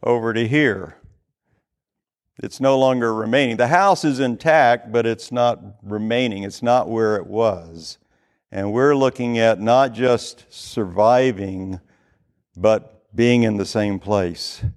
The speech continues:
Being in the same place. So you can't be shaken out of Christ.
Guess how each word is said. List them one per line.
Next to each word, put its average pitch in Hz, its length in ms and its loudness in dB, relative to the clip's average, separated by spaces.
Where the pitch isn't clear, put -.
Being 104 260 -4
in 101 140 -4
the 95 80 -6
same 98 400 -6
place. 92 680 -10
So 107 300 2
you 123 300 4
can't 160 420 2
be 139 120 4
shaken 139 540 2
out 107 200 2
of 95 120 -10
Christ. 92 640 -4